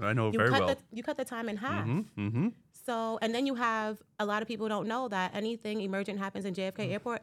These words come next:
Speaker 2: they go to Jamaica Hospital.
Speaker 1: So I don't think,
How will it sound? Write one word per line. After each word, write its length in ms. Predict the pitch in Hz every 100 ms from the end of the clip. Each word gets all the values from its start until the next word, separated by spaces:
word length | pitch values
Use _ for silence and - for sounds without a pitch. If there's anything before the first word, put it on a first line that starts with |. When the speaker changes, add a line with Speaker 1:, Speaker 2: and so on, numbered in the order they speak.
| - 165
Speaker 2:
they 140 | 196
go 180 | 202 214
to 160 | 202 190 -
Jamaica 340 | 185 190 185 180
Hospital. 460 | 226 - 165 135 - - - - _
Speaker 1:
So 200 | - 120
I 80 | 127
don't 180 | 165 160
think, 300 | 143 131